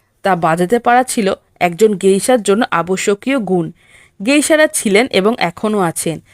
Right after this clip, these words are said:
তারা জাপানের সবচেয়ে সম্মানিত শিল্পী। জাপানে পরম্পরাগত শিল্প আজও টিকিয়ে রেখেছেন তারা। তাদের জীবনে যতটা গুরুত্বপূর্ণ, ততটাই সাধারণ জনগণ থেকে লুকোনো, তাই ততটা আগ্রহের বস্তু।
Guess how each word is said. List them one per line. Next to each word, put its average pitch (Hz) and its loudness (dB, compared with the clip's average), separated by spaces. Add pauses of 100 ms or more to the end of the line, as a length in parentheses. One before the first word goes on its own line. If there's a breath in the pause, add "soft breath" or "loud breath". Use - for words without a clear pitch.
(240 soft breath)
তারা 185 2
জাপানের 190 -2
সবচেয়ে 254 0
সম্মানিত 190 -2
শিল্পী। 170 -2 (420 soft breath)
জাপানে 208 0
পরম্পরাগত 220 2
শিল্প 208 0
আজও 175 0
টিকিয়ে 214 -4
রেখেছেন 208 0
তারা। 160 -2 (640)
তাদের 285 2
জীবনে 247 0
যতটা 226 2
গুরুত্বপূর্ণ, 208 0 (380 soft breath)
ততটাই 190 0
সাধারণ 196 -2
জনগণ 185 2
থেকে 247 2
লুকোনো, 202 0 (300 soft breath)
তাই 175 0
ততটা 175 -4
আগ্রহের 185 0
বস্তু। 175 -2